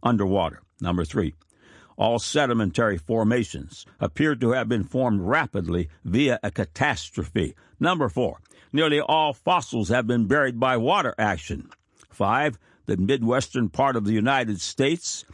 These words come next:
including Wisconsin and Texas, are famous in part for the colossal sand mines laid down by ocean waves. Number six, the Chinese account, uh, account their origins as beginning with a catastrophic flood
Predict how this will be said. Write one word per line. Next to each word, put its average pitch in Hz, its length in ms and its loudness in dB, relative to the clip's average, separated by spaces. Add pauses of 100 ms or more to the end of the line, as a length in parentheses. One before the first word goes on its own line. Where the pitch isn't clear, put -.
(100)
including 110 500 0
Wisconsin 135 720 -2
and 135 320 0
Texas, - 640 -4 (260)
are 110 180 2
famous 151 480 0
in 127 180 2
part 151 300 0
for 127 140 -2
the 117 100 -2
colossal 151 600 0
sand 214 440 2
mines 104 520 -2 (280)
laid 123 360 0
down 127 400 2 (120)
by 117 260 2
ocean 117 460 2
waves. 95 400 0
Number 147 260 0
six, - 480 -6 (380)
the 101 100 -2
Chinese 131 600 2
account, 147 560 -2 (180)
uh, 110 220 2
account 131 480 0
their 139 240 2
origins 143 600 2
as 113 140 0
beginning 139 520 0
with 131 180 0
a 104 60 -2
catastrophic 127 1000 -2
flood 175 380 0